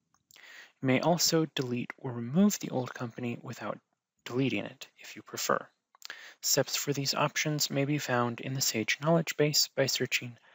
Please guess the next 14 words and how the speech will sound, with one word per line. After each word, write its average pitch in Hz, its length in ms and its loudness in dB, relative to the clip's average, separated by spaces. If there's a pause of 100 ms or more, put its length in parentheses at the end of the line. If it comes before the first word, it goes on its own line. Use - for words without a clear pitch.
(240)
"How 117 320 -2
to - 100 -8
delete 127 300 0
a 160 60 2
company" 170 540 0 (500)
or 147 200 4
"How 123 240 0
to - 160 -4
remove 170 300 4
a - 40 -2
company 107 480 -2 (100)
without - 360 0
deleting 113 340 -2
it." - 240 -16